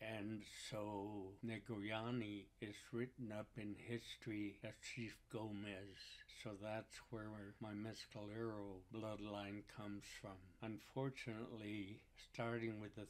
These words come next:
thirteen original colonies, a lot of our people wound up being placed on reservations. A lot of our people wound up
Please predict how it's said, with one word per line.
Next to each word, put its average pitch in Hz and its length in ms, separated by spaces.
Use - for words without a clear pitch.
thirteen 113 560
original 104 680
colonies, 104 720
a 120 60
lot 113 380
of 107 140
our 104 160
people 104 680
wound 107 320
up 123 180
being 110 280
placed 123 440
on 101 220
reservations. 101 1000
A 113 40
lot 110 360
of 107 140
our 104 220
people 113 420
wound 107 300
up 127 120